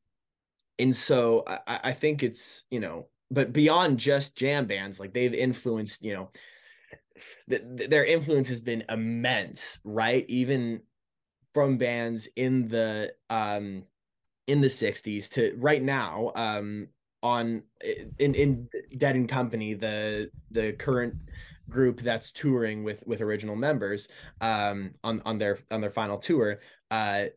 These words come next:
John Mayer is, is filling in for, for Jerry Garcia because Garcia died in nineteen ninety-five. Um, and at, at that point, the band split up, and since then they've been doing, uh, kind of spin-off groups and stuff. Uh,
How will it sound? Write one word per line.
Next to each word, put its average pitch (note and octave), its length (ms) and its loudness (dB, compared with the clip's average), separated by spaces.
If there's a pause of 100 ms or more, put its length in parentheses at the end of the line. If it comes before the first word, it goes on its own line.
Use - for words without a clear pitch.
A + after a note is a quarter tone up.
(140)
John D3 540 2
Mayer B2 360 2
is, G#2+ 520 -6
is A2+ 180 -4
filling A#2 320 2
in G2+ 260 -4
for, G#2 520 -4
for G#2+ 240 -2 (100)
Jerry A2 280 2
Garcia G2+ 520 -4
because F#2 300 -6
Garcia A2 420 0
died G2+ 320 0
in G2 80 -6
nineteen G2 280 -8
ninety-five. F#2+ 580 -6 (340)
Um, G2 520 -2 (840)
and G2+ 640 -2 (100)
at, A#2+ 160 0
at B2+ 140 0
that B2 180 0
point, G#2+ 240 -2
the G#2+ 60 -6
band G2 300 -2
split G#2 240 -6
up, F2+ 120 -10
and G2 120 -8
since A2 240 -4
then G2 200 -2
they've F#2+ 240 -4
been F2 200 -10
doing, F#2 600 -8
uh, F2+ 340 -4
kind G2 240 -8
of F#2+ 140 -8 (260)
spin-off F#2+ 520 -4
groups F#2+ 320 -8
and F2+ 100 -10
stuff. F#2 340 -8 (440)
Uh, G#2+ 320 0